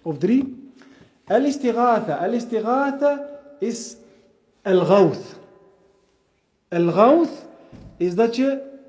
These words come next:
de nood kreet. Nood kreet wanneer je in een zo moeilijke positie, in zo'n moeilijke situatie bevindt, dat je alleen Allah om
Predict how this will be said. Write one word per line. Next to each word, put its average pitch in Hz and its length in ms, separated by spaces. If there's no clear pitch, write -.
de 156 160
nood 233 360
kreet. 170 500
Nood 240 380
kreet 320 420
wanneer 254 380
je 262 100
in 247 140
een 220 140
zo 320 380
moeilijke 285 580
positie, 240 600
in 202 160
zo'n 254 240
moeilijke 247 520
situatie 233 720
bevindt, 233 520
dat 190 280
je 220 100
alleen 233 380
Allah 233 440
om 240 340